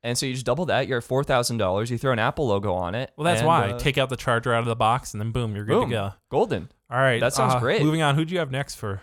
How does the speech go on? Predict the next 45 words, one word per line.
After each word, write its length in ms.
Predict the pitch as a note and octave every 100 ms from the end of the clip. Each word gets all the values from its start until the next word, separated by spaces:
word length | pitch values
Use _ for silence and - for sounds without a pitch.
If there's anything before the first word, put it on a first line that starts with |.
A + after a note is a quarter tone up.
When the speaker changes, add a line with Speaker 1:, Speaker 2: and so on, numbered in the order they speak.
| -
Speaker 2:
resolutions? 520 | A2 G#2 F#2+ - A#2+
Speaker 1:
I 100 | C#3+
had 120 | A3 A3
some 240 | G#3 C3
resolutions 420 | D3+ E3+ E3+ E3+
for 140 | - A#2+
Microsoft. 520 | G2+ D#3 F#3 G2 F#2
Speaker 2:
Okay, 220 | A#3 G3+
yeah. 200 | A#2+ C#3 -
What 180 | - C3+
they 40 | B2
Speaker 1:
Uh, 320 | B2 A#2+ A#2+
Speaker 2:
have? 100 | -
Speaker 1:
and 320 | - C#3+ C#3+ C#3+
I 160 | C3+ C3+
think 160 | C3+
they 100 | D3
actually 340 | D3 D3+ E3+ D3+
need 220 | D3 C#3+
to 600 | - C#3+ C#3 C#3 C#3 C#3+ -
take 240 | - D3 -
arm 300 | A2+ B2+ C#3
seriously, 580 | - B2+ F#3+ - - C#3 -
you 100 | A#2
know, 180 | B2+
because 600 | D#3 B2 A#2+ A#2 B2 - - _ _ _ _ _ _
it's, 220 | A2+ A2
Speaker 2:
Yeah. 80 | C#3+ A2+
Speaker 1:
uh, 160 | A2 A#2+ - _ _ _ _ _
Speaker 2:
They, 160 | C3 C#3
they, 300 | C#3 C#3+ C#3+
they're, 320 | D3 C#3+ C#3
they're 320 | D3 C#3+ C3+
skipping 420 | C3 - D#3+ D3+
leg 280 | A#2+ B2 C#3
day 280 | C3 C3 B2+
and 220 | - C3+
arm 280 | C3+ G#2+ G2
day, 280 | F#2+ F2+ F#2+
and 200 | G#2 G2+
they 280 | G#2 G#2+ G#2+ -
shouldn't 320 | - A#2+ -
be 100 | A2+
skipping 320 | - A2 G#2
either. 320 | G2 F#2 G2